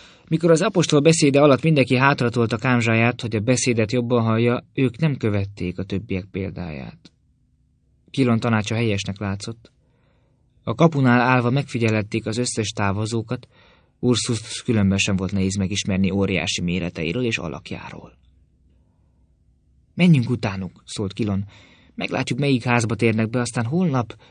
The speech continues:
jobban mondva még ma, rabszolgáiddal elállítod, uram, a ház minden bejáratát, s elviszed őt.” „Nem”,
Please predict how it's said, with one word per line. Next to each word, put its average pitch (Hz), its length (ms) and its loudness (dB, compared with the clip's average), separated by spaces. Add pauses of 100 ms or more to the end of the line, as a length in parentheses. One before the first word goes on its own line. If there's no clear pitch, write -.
(200)
jobban 135 260 2
mondva 127 180 4
még 127 280 2
ma, 170 260 4 (420)
rabszolgáiddal 120 880 2
elállítod, 107 720 -2
uram, 101 380 -2 (420)
a 113 80 -6
ház 117 240 -2
minden 117 340 0
bejáratát, 95 800 -6 (140)
s - 100 -14
elviszed 117 540 -6
őt.” - 300 -16 (1400)
„Nem”, 117 380 2